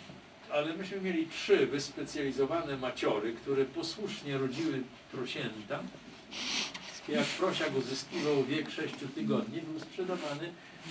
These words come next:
z dobrym zyskiem w miasteczku. No i kupowaliśmy za to materiały budowlane. Ja zawsze kochałem tą piwnicę poprzez jej ten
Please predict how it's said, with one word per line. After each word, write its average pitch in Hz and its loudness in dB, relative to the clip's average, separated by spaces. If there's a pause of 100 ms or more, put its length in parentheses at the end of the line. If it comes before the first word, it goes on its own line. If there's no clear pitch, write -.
(120)
z - -6
dobrym 170 4
zyskiem 143 -2
w 165 -4
miasteczku. 190 -2 (680)
No - -2
i 117 0 (180)
kupowaliśmy 175 -2
za 160 0
to 165 -6 (260)
materiały 139 2
budowlane. 123 -2
Ja 294 2 (300)
zawsze 254 -2 (580)
kochałem 202 0
tą 185 0
piwnicę 175 -2
poprzez 165 -4
jej 160 4
ten 151 -2